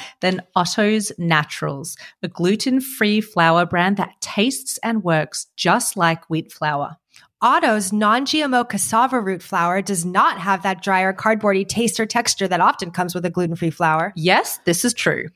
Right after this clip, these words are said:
Speaker 1: More on this later, but for now, use our exclusive discount code M L F at checkout for twenty percent off your order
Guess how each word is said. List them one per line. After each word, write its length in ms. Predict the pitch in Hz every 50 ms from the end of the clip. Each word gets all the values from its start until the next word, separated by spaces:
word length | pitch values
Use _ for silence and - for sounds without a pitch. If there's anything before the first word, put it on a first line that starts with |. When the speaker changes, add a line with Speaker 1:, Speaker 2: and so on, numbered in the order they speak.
| _ -
Speaker 1:
More 340 | 175 180 190 226 277 311
on 160 | - 247 254 226
this 200 | 226 226 - -
later, 280 | 202 175 156 151 147 -
but 140 | 165 147
for 160 | - - 190 165
now, 380 | 160 156 147 147 151 190 254 - - - - _ _
use 220 | 175 185 185 175
our 160 | 170 156 151
exclusive 680 | 151 147 - - - - - - 214 226 220 254 254 -
discount 440 | - 196 185 - - - 202 196 196
code 300 | - - 170 160 160 156 - -
M 160 | 180 190 220
L 160 | 262 269 247
F 220 | 196 180 175 180 -
at 160 | - 175 175 175
checkout 440 | - - 160 - - 156 - -
for 100 | - -
twenty 720 | 202 208 - - - _ _ 269 233 220 220 - 226 220
percent 420 | 220 - 220 - - - 190 190 - -
off 260 | 170 170 165 165 -
your 180 | - 170 156 -
order 340 | 160 160 165 185 202 277